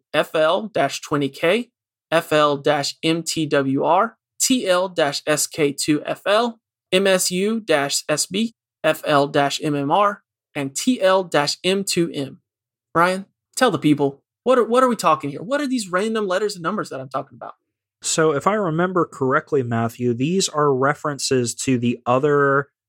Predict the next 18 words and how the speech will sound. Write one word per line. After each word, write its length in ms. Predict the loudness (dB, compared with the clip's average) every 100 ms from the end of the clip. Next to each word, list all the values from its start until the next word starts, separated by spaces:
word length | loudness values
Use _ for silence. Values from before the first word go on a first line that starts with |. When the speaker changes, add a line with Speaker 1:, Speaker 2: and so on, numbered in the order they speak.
| _ _ -4
Speaker 2:
basically 560 | -2 0 0 0 2
locations 920 | 2 0 -2 -4 -4 -2 0 -2 -2 -6
for 600 | -2 0 2 0 -4 -6
Space 400 | -4 0 0 0
Mountain 340 | -2 -2 -4 -6
on 220 | -4 -2
our 220 | -2 -2
Earth. 380 | -6 -8 -8 -16 -6
So, 280 | -2 2
like, 220 | 2 0 -2
basically 400 | -2 -2 -2 0
references 600 | 0 -2 -4 -8 -8 -8
to 260 | -4 -2 0
other 600 | 0 2 2 2 -2 -6 _ _ _ -4
spaceports 1040 | -2 2 2 2 0 -6 -2 0 0 0
that 140 | 2 2
are 100 | 2
joint 500 | 2 2 2 -2